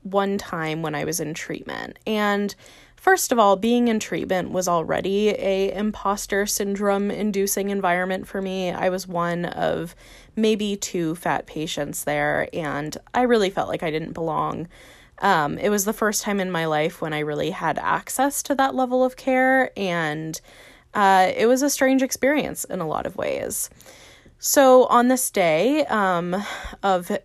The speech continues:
crazy not sick enough thoughts, I came into the kitchen for lunch, and the patients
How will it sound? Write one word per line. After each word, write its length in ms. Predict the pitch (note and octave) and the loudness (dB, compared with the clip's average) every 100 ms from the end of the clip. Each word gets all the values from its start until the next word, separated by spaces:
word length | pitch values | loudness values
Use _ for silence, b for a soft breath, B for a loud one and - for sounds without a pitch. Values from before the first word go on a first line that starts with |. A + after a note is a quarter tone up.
| _ _ _ | _ _ _
crazy 760 | - A3+ G3+ F#3+ F3 F3 F3 - | -8 -2 -2 0 -2 -2 -4 -4
not 300 | G#3 F#3 - | -4 -6 -6
sick 200 | - F#3 | -8 -8
enough 300 | F3 D#3+ E3+ | -6 -6 -8
thoughts, 600 | - F3 F#3+ D4+ - - - | -6 -2 0 0 -2 -4 -2
I 600 | G#3+ G#3 G3+ G3 G3+ G3 - | 2 4 6 6 4 0 -2
came 240 | B3+ C4 | 0 2
into 140 | B3+ | 2
the 80 | B3+ | 0
kitchen 400 | B3 A3+ G#3 G3 | -2 -4 -4 -4
for 180 | G3+ F#3+ | -2 -4
lunch, 480 | G#3+ C4 B3+ B3 - - | 0 2 2 0 -6 -6
and 500 | G#3 F#3+ F#3 F#3 F3+ B B B B - | -2 0 0 -4 -8 B B B B -6
the 80 | G#3+ | -2
patients 760 | A#3 G#3+ A3+ A3+ A3+ A3 - | 0 0 2 0 0 0 -4